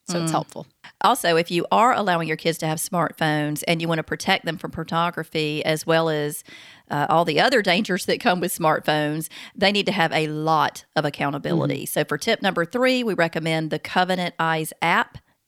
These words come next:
Speaker 2: and Victory app. These apps give you access to their phone activity. And if your first thought is that your child would be resistant to this sort of accountability,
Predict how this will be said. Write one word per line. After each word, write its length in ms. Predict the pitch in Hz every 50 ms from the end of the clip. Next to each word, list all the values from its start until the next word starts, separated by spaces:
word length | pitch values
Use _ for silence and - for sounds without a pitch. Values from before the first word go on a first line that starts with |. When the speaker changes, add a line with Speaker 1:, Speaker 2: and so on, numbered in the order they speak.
| _ 175
Speaker 2:
and 140 | 170 170 156
Victory 440 | - 185 175 - - - 170 185 -
app. 300 | - - - - - - _ _
These 360 | 165 156 180 185 214 240 - -
apps 280 | - 190 190 - - -
give 160 | - 185 175
you 140 | 196 214 -
access 580 | - 170 156 - - - 160 156 151 156 160 -
to 140 | - - 175
their 160 | 160 160 165
phone 320 | - - - 196 202 196
activity. 640 | 180 131 120 - - - - - - - - - - - - - - - - - - -
And 180 | - 175 175 170
if 60 | 170
your 100 | 165 165
first 360 | - - 440 539 587 - -
thought 320 | - 208 175 165 175 202 185
is 100 | 190 -
that 120 | - 175
your 100 | 170 175
child 360 | 170 - 220 185 190 196 190
would 140 | 180 180 165
be 160 | 180 175 175
resistant 800 | 165 165 160 156 156 226 349 480 523 - - - 156 160 180 -
to 100 | - 220
this 160 | - - 160 -
sort 180 | - 170 170 165
of 80 | 156
accountability, 880 | 233 - 277 240 180 170 165 160 170 165 160 156 151 151 160 175 196 208